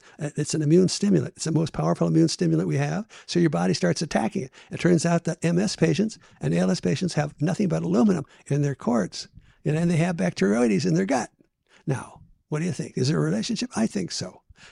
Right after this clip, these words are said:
And so this is just another example of how complicated it is, and now they have all kinds of other bugs too.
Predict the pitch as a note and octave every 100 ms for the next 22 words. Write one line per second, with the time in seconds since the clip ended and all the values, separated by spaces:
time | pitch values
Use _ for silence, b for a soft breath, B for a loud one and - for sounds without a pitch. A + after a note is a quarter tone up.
0 | - D#3 F#3 F3 b b G3 F#3+ F#3+ F#3
1 | F3 F3 F3 F3+ F#3 F3 C#3 F3 E3+ D3+
2 | C3+ F3+ - G#3 A#3+ A#3 - D#3+ D3+ C#3+
3 | D#3 D#3 - b - D#3 D#3+ D#3+ D3 D3
4 | C#3+ - C3+ B2 C#3+ C#4 A3 - - C#4+
5 | C#4